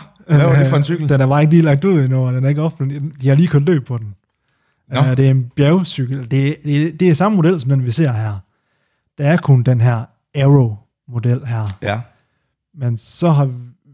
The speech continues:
Speaker 2: jeg hjulpet dem med at lave en, som har skulle være super let, så der har vi skrællet alt maling af, og kun givet den det her carbon primer, jeg har snakket om før også.
Speaker 1: Ja.
Speaker 2: Og så har vi bare sat det her Dare-logo på.
Speaker 1: Ja, det er Johannesson,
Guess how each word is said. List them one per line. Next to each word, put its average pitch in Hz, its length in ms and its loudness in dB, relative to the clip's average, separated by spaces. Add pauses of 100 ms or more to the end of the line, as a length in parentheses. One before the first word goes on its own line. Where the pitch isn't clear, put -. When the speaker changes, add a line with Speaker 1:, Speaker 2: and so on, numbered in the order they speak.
(220)
Speaker 2:
jeg 135 300 -8
hjulpet 156 340 2
dem 135 80 0
med 143 120 2
at 139 100 0
lave 156 320 0
en, 131 160 -2
som 117 240 -8
har 127 120 -12
skulle 127 220 -4
være 127 220 -4
super 156 360 -4
let, 147 400 -2 (220)
så - 180 -8
der 143 100 0
har 156 120 2
vi 127 100 -2
skrællet 135 320 -10
alt 180 160 -12
maling 175 420 -2
af, 139 200 -6 (1000)
og 151 200 -6
kun 196 220 0
givet 180 200 0
den 139 120 0
det 147 100 4
her 120 260 2 (100)
carbon 143 480 -2
primer, 156 560 -4
jeg 151 100 -20
har 113 60 -20
snakket 123 300 -2
om 123 120 -6
før 196 180 -2
også. 127 400 -6
Speaker 1:
Ja. 120 120 -4 (540)
Speaker 2:
Og 135 100 -4
så 156 60 2
har 160 40 4
vi 143 60 4
bare 143 140 0
sat 135 200 -4
det 139 80 0
her 135 140 2
Dare-logo 123 600 2
på. 135 340 -6 (520)
Speaker 1:
Ja, 90 60 -10
det 110 220 -2
er 113 120 2
Johannesson, 101 680 -2